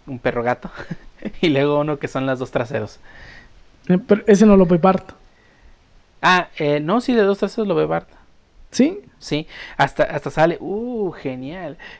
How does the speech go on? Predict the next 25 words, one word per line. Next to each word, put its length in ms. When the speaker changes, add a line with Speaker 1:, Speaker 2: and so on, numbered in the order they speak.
Speaker 1:
perro 300
con 180
dos 200
cabezas", 680
y 60
luego 160
sale 180
el 60
de 80
las 100
dos 140
colas, 380
"Ay, 300
Speaker 2:
Ah. 260
Speaker 1:
no, 80
tú 100
eres 220
de 180
Lisa". 540
Speaker 2:
<laughs> 400
Sí, 180
bueno, 220
ya 100
me 60
acordé. 340